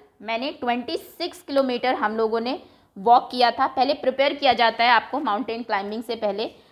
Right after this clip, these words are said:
तो पहले दिन इनको छब्बीस किलोमीटर तक चलाया गया, वॉक कराया गया और, अ, कमर पे एक रक्सैक भी था जिसमें कि बहुत सारा सामान होता है आपका, एक बैग होता है,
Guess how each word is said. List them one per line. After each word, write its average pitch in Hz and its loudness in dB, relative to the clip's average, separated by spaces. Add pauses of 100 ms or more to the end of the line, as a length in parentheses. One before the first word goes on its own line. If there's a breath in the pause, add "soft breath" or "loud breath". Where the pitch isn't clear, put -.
(140 soft breath)
तो 247 -6
पहले 247 4
दिन 311 -4
इनको 320 -6
छब्बीस 226 -4
किलोमीटर 277 0
तक 302 -2
चलाया 233 4
गया, 185 -2 (380)
वॉक 254 2
कराया 220 6
गया 220 2 (460 loud breath)
और, 233 4 (460)
अ, 208 0 (220)
कमर 262 4
पे 320 -4
एक 359 0
रक्सैक 269 2
भी 269 -6
था 285 -2
जिसमें 254 -10
कि 285 -8
बहुत 226 0
सारा 233 2
सामान 220 0
होता 208 -2
है 202 6
आपका, 202 0
एक 240 -4
बैग 196 4
होता 202 -2
है, 233 -4